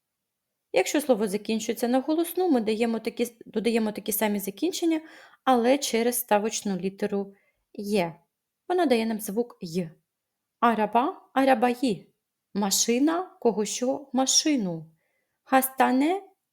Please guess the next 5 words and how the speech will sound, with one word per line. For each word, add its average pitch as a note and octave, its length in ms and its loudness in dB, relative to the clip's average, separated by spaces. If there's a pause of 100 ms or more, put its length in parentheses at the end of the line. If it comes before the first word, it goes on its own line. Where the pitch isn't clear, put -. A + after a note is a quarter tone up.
(760)
хастанеї. B3 880 0 (520)
Лікарня, A3+ 680 2 (140)
кого F#3+ 300 0
що, A#3+ 480 -2 (360)
лікарню. G#3+ 760 -2